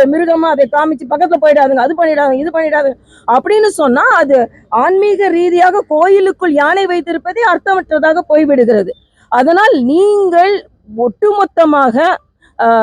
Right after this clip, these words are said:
தமிழ்நாட்டுல மனிதர்களை தான் சரியா பார்க்கல, யானையாவது சரியா பாருங்க அப்படின்றதான் எனது கோரிக்கையாக இருக்கிறது. அதனால் யானை பாதிக்கப்பட்டால் அது பாகனாக இருந்தாலும் பிரச்சனை வருகிறது என்பதை நாம் புரிந்து கொள்ள வேண்டும்.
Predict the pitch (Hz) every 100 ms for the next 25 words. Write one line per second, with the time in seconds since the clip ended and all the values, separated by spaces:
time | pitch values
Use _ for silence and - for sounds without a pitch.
0 | 214 208 226 269 311 302 302 262 277 294
1 | 294 330 - - 247 277 214 240 247 233
2 | 202 240 330 339 381 320 330 285 269 277
3 | 247 247 247 247 214 226 240 240 311 -
4 | - - - 233 233 226 269 277 247 254
5 | 233 214 262 330 311 302 302 247 254 370
6 | 403 392 - 240 285 302 - 285 - -
7 | 240 220 - _ _ _ 240 240 185 254
8 | 427 427 427 392 330 285 285 294 285 302
9 | 381 254 233 294 277 233 254 254 254 226
10 | 220 196 233 302 214 196 175 220 240 233
11 | 202 180 175 175 294